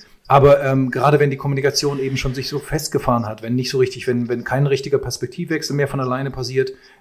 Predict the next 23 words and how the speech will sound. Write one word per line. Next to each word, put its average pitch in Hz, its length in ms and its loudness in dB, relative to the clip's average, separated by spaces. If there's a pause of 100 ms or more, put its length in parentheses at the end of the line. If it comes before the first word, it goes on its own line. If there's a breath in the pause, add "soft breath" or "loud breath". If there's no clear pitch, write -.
wenn 117 100 0
die 113 80 0
Wertschätzung 139 560 4
weggefallen 131 440 -4
ist, 120 180 -4
dann 120 80 -4
kann's 127 180 -2
durchaus 127 300 0
sinnvoll 120 420 -4
sein, 113 220 -8
sich 110 140 -12
da 113 100 -4
Unterstützung 110 480 -10
zu - 140 -8
holen. 151 260 2 (340 loud breath)
Aber, 127 380 4
aber 131 180 2
gleichzeitig 135 560 -2 (440)
hilft - 360 -4
es 135 100 -4
auch, 123 220 -6
dass - 220 -2
jeder, 185 500 0